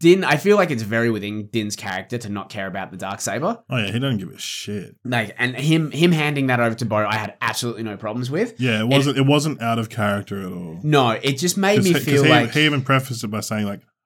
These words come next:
Speaker 2: "My people don't give a shit about this."
Speaker 1: Yeah, exactly.
Speaker 2: And he's all
Speaker 1: Yes.
Speaker 2: about his people. So
Speaker 1: Yeah.
Speaker 2: it's like, like, yeah, the true Mandalor-, like, the actual Mandalorians,
Speaker 1: Yeah.
Speaker 2: not, not the foundlings or whatever.
Speaker 1: The Children of the Watch.
Speaker 2: Children of the Watch.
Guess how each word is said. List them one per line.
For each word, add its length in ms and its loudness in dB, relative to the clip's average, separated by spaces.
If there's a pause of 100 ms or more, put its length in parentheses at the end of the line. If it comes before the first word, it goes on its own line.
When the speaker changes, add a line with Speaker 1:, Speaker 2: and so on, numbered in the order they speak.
(200)
Speaker 2:
"My 220 4
people 280 -2
don't 140 -10
give 140 -10
a 40 -12
shit 240 -6
about 260 -12
this." 140 -6
Speaker 1:
Yeah, 100 2
exactly. 500 -2
Speaker 2:
And 80 -2
he's 180 4
all 60 4
Speaker 1:
Yes. 160 2
Speaker 2:
about 160 2
his 140 -6
people. 440 -6
So 140 -4
Speaker 1:
Yeah. 80 0
Speaker 2:
it's 80 -6
like, 200 -6 (800)
like, 180 -6
yeah, 140 -2
the 160 -10
true 300 0
Mandalor-, 480 -2
like, 180 -12 (280)
the 100 -6
actual 400 -6
Mandalorians, 760 -6
Speaker 1:
Yeah. 200 0
Speaker 2:
not, 120 -18
not 240 -8
the 320 -6
foundlings 640 -8
or 100 -8
whatever. 200 -10
Speaker 1:
The 80 -8
Children 320 -6
of 60 -12
the 60 -10
Watch. 280 -6
Speaker 2:
Children 240 0
of 40 -4
the 60 -2
Watch. 340 -6